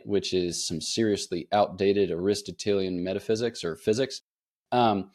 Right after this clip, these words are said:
but in Saint Thomas's understanding, light basically lights up a thing. So he doesn't think about it as a wave. He doesn't think about it as a particle. He just thinks about it as a kind of metaphysical switch,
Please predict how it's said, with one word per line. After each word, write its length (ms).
but 240
in 80
Saint 220
Thomas's 320
understanding, 460
light 260
basically 640
lights 380
up 160
a 40
thing. 360
So 100
he 60
doesn't 180
think 160
about 180
it 60
as 120
a 40
wave. 500
He 60
doesn't 180
think 140
about 200
it 100
as 80
a 60
particle. 640
He 80
just 140
thinks 220
about 220
it 80
as 120
a 40
kind 260
of 120
metaphysical 520
switch, 600